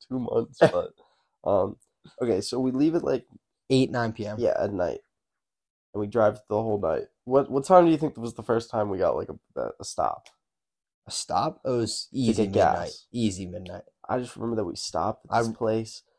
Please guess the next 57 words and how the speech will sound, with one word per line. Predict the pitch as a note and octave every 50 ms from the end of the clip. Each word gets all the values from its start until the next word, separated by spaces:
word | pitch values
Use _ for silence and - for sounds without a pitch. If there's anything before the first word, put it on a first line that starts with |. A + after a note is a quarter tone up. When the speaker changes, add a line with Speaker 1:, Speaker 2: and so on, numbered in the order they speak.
| _ _ _ _ _
Speaker 1:
and | - G#2 G#2+
it | G#2
Speaker 2:
No | C3+ C3
Speaker 1:
was | B2+ A#2+
just | A2
Speaker 2:
one. | G#2+ F#2 F2
Speaker 1:
pitch | - - B2+ B2+ A#2 - -
black. | - G#2+ G#2+ G#2+ A2 G#2+ G#2+
Speaker 2:
No | A#2 C3 A#2+
one | A#2 A#2 A2
Speaker 1:
No | G#2+ G2+
Speaker 2:
was | G#2 G#2 G2+
Speaker 1:
one. | - - - -
Speaker 2:
there. | - - - - - - _ _ -
Speaker 1:
It |
was | B2 A2+
honestly | A#2+ C#3 D#3 D3+ - B2
kinda | - B2 - -
scary. | - - - F2+ F2+ - G1+ - -
Speaker 2:
Went | G#2+ B2 B2+ B2
behind | C#3 C3+ A#2+ B2 B2 A#2+ A#2
a | G#2+
random | F#2+ G2+ G#2+ G#2+ G#2+
Speaker 1:
Yeah, | A2 G#2+
we | F#2+ G2
Speaker 2:
wall | G#2 G2+
Speaker 1:
went | G2 B2 C3
Speaker 2:
to | A#2+
Speaker 1:
behind, | C#3 C3 A2 G2+ G2 G2+ F#2+ -
Speaker 2:
pee. | A2+
Speaker 1:
yeah, | A#2+ B2 B2 A#2+ G#2+ F#2 G#2+ - _ _ -
yeah, | A#2 A#2+ A2
the | G#2+ A#2+
wall. | A#2 A#2 A#2+ A#2+ A#2+ A2+ G#2+ G2+ - - - _ _ -
That | G#2+ A#2+ A2+
wall, | G#2+ A2+ A#2 A#2 A#2 A2 G2+ G#2 -
dude. | - A#2 G#2+ F#2 G2+
Someone | - - B2 B2 B2
Speaker 2:
That | C3
Speaker 1:
could've | B2+ A2
Speaker 2:
wall | G2 -
was | - -
Speaker 1:
stolen | - A#2 A#2 B2 B2 A#2
our | G#2+ G#2 G#2
car. | - - - G#2 F3
Speaker 2:
Yeah, | B2 - A2+ B2
<laughs> |
Speaker 1:
We | A#2 A#2
would've | - A3 G3+ - - - -
been, | D4 C4 -
Speaker 2:
cars | - - - - A3 F#3+ F#3 -
Speaker 1:
that | - G#3
Speaker 2:
just | F#3 F#3+
Speaker 1:
would've | G3+ F#3+ F3 D3+
Speaker 2:
chilling | F3+ F3 E3+ F3 D#3 B2+
Speaker 1:
been, | B2 A#2+
Speaker 2:
there. | A#2+ A#2+